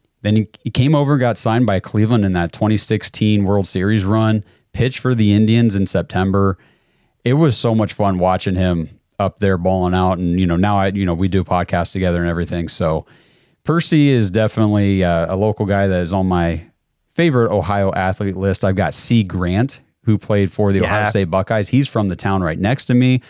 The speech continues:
Speaker 1: I've done a podcast with him before, and Percy. He played for the Saints in the N F L, just one hell of an athlete. He was on that championship team too in oh two. I've got Zach Collaros,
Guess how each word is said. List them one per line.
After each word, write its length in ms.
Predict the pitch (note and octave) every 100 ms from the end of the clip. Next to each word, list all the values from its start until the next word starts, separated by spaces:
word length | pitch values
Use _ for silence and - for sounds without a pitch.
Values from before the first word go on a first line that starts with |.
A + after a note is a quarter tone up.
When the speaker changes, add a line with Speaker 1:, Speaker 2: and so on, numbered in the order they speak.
| _ -
Speaker 1:
I've 160 | D#2+ D#2
done 140 | E2+
a 40 |
podcast 460 | - E2+ E2 F2 -
with 120 | E2
him 160 | B2 C3+
before, 420 | A#2+ - A2 A2
and 180 | A#2 B2
Percy. 420 | G2 E2+ G2 F#2 - - _ _
He 340 | G#2+ G#2+ G#2
played 340 | - G#2 F#2+ -
for 140 | E2+
the 80 | D2+
Saints 400 | - A2+ A#2 A2
in 100 | G#2
the 120 | G2+
N 100 | G2
F 140 | F#2
L, 240 | G2+ G2 G2
just 320 | F#2+ F2+ - _ _ -
one 320 | G#2 A2+ E2+
hell 440 | C#2 C#2 F#2+ F2
of 100 | D#2
an 100 | D#2+
athlete. 300 | D#2+ D#2 E2+
He 80 | F#2+
was 120 | F2+
on 120 | F2+
that 120 | F2 D#2+
championship 500 | F#2 F2+ F2 F2+ -
team 180 | F2 E2+
too 220 | G2 F2
in 100 | E2+
oh 140 | F2
two. 400 | D#2+ G2+ G2 F#2+ - _ _ _ _
I've 220 | G2 F#2+ F#2
got 320 | G#2 G2 F#2
Zach 320 | F#2 A2 -
Collaros, 800 | - F2+ F#2 A#2+ C3+ D#3+ -